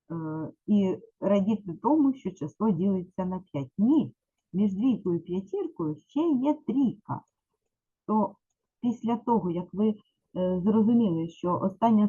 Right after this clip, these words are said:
цифра парна чи не парна, треба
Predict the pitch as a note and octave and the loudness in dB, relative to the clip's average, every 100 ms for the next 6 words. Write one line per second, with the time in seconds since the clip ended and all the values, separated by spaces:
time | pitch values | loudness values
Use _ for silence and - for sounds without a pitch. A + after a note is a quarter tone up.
0 | G#3 A3+ G3+ E3+ - - C4+ F#4 D4+ G#3+ | 2 0 0 -2 -4 2 4 4 4 4
1 | F#3 D3 - F#3+ G#3 A3 - G#3 D3 C#3+ | 4 2 -4 2 2 2 2 2 2 -2
2 | B2 - _ _ _ - G#3+ G#3+ F#3 F#3 | -8 -10 _ _ _ -6 0 0 2 0